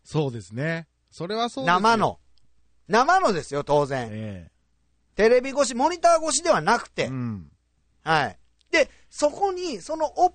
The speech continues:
Speaker 2: ぱいを見るのに、いわゆる売買というかね、
Speaker 1: うん。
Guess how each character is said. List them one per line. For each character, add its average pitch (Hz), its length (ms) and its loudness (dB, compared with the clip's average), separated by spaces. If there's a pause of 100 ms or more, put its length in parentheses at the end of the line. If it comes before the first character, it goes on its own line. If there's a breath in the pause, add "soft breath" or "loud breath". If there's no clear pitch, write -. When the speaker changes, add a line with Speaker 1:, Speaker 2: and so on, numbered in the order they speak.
(120)
Speaker 2:
ぱ 240 100 2
い 165 100 2
を 135 60 -10
見 147 160 -10
る 277 140 -10
の 135 160 -12
に、 156 280 -10 (500)
い 285 100 -12
わ 339 180 4
ゆ 339 120 -2
る 214 100 -2 (120)
売 330 360 2
買 139 280 -2
と 104 160 -20
い 101 120 -18
う 98 40 -20
か 101 120 -14
ね、 120 60 -6
Speaker 1:
う - 20 -4
ん。 107 380 -8